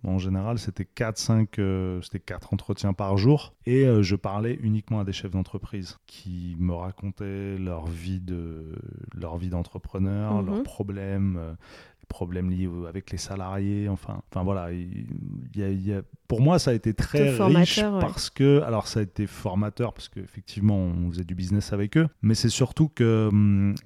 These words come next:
Speaker 1: eux, ils m'ont donné envie d'entreprendre, en fait.
Speaker 2: Mhm.
Speaker 1: C'est à force de parler avec ces gens-là que je me suis dit, « Waouh, j'aimerais faire mon truc moi aussi. » Mais par contre, par rapport à toutes les problématiques qu'ils ont,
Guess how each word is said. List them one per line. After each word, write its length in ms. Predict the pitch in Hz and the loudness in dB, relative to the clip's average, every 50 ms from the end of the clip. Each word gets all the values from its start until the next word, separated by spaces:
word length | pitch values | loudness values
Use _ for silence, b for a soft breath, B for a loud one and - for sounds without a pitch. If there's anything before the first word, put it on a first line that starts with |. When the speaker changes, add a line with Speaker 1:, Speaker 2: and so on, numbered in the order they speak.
| _ _ - | _ _ 2
Speaker 1:
eux, 80 | 135 135 | 4 6
ils 80 | 135 123 | 6 8
m'ont 200 | 113 107 110 110 | 8 6 6 6
donné 260 | 104 120 120 123 123 | 6 8 8 8 6
envie 340 | 113 113 113 107 107 110 104 | 6 6 4 2 2 0 0
d'entreprendre, 540 | 104 95 - - 110 - - - 107 98 | 0 0 0 0 -4 -6 -4 -4 -2 -2
en 40 | 90 | -2
fait. 260 | 85 - - 95 - | -2 -4 -6 -6 -4
Speaker 2:
Mhm. 120 | 202 190 185 - _ _ - | -6 -6 -8 -8 _ _ -14
Speaker 1:
C'est 160 | - - 107 | -10 -8 -6
à 100 | 87 87 | -6 -6
force 380 | - - 139 135 117 98 104 98 | -4 0 0 0 0 0 -2 -4
de 100 | 104 101 | -4 -6
parler 320 | - 98 92 101 107 107 | -6 -8 -8 -6 -6 -4
avec 340 | 104 98 95 95 95 95 - | -4 -6 -6 -6 -8 -8 -10
ces 180 | - - 104 95 | -10 -8 -6 -4
gens-là 420 | 87 92 95 104 120 151 165 156 b b b b b b b b b b b b b b | -4 -2 -2 -2 -4 -4 -8 -10 b b b b b b b b b b b b b b
que 120 | - 120 113 | 2 4 4
je 100 | 95 104 | 6 6
me 100 | 107 101 | 4 4
suis 220 | - - 107 101 | 4 0 -4 -4
dit, « 200 | 95 107 127 135 | -2 -2 -2 0
Waouh, 340 | 113 110 113 107 101 95 95 | 0 0 2 2 2 2 2
j'aimerais 380 | 90 101 101 101 101 107 113 | 4 4 6 6 6 4 2
faire 200 | - - 123 110 | 0 0 2 4
mon 140 | 110 110 113 | 6 6 4
truc 300 | 110 - - 135 120 - | 4 4 2 0 2 4
moi 100 | 113 107 | 4 4
aussi. » 380 | 107 104 - - 135 143 156 165 143 | 4 2 0 0 0 0 0 2 2
Mais 100 | 110 104 | 2 0
par 140 | - 117 - | 0 0 0
contre, 200 | - - 143 135 | 4 4 4 4
par 140 | - 117 101 | 4 0 -2
rapport 320 | 98 - - 113 101 98 | -2 -4 -4 -2 0 0
à 40 | 101 - _ _ | -2 -2 _ _
toutes 200 | - 180 - - | -4 -2 -2 0
les 80 | 143 131 | -2 -2
problématiques 680 | - - 127 117 113 117 117 113 110 - - 120 - | -2 0 -2 2 4 4 4 2 2 -2 -6 -10 -8
qu'ils 280 | - - 120 110 104 117 | -6 -2 -2 2 4 4
ont, 160 | 135 156 165 | 4 4 4